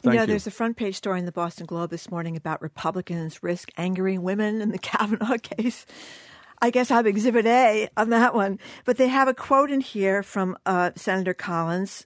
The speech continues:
Speaker 2: uh, from a, uh, radio station interview yesterday, uh, where she says that Kavanaugh's lawyers,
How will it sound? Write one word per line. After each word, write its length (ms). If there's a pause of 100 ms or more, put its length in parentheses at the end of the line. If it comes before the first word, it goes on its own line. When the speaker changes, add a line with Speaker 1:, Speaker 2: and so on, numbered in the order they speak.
Speaker 2:
uh, 80
from 280
a, 260 (100)
uh, 220
radio 360
station 440
interview 300
yesterday, 640 (500)
uh, 320
where 260
she 220
says 560 (340)
that 160
Kavanaugh's 600
lawyers, 500